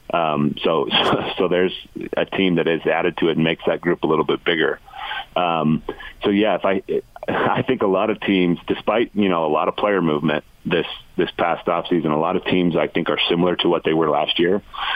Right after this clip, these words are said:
There was a lot of player movement, but it wasn't like the year before where stars moved. It was a lot of role player movement. Um, so I, I think a lot of teams made moves on the fringes, and it, you know, we, we have a long way to go before we see who, who made the more significant moves. But if I had to pick one right now, I'd,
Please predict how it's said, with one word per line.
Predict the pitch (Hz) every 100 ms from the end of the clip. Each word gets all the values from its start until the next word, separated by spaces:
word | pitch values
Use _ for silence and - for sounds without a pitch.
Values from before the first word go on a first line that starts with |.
| -
There | 113
was | 117
a | 113
lot | 147
of | 151
player | - 110
movement, | 107 95 92 85
but | 92
it | 76
wasn't | 98 101 90
like | 90
the | 85
year | 82 85
before | 80 - 92
where | 80 -
stars | - 82 82 60 - - -
moved. | 76 71 -
It | 82
was | 78
a | 85
lot | 82 90
of | 82
role | 78 92 92
player | - 76 67
movement. | 69 65 65 - - - - - -
Um, | 82 78 73 69
so | 87
I, | 87 -
I | 92
think | 98 92
a |
lot | 87 90
of | 92
teams | 95 92 82
made | 85 85
moves | 82 85 78
on | 73
the | 73
fringes, | 95 101 92 147 - - - - - -
and | - 85
it, | -
you | 95
know, | 80 69 - - - - -
we, | - 90
we | - 87
have | 95
a | 80
long | 78 87 92 87
way | 80
to |
go | 80 82
before | 78 85
we | 82 80
see | - 80
who, | 82 80
who | 76 - 87
made | 85 80
the | 78
more | 73
significant | - 82 82 80 82
moves. | 80 80
But | - 80
if |
I | 82
had | 85 90
to |
pick | - 92 90
one | 76
right | 76
now, | 69 76
I'd, | 71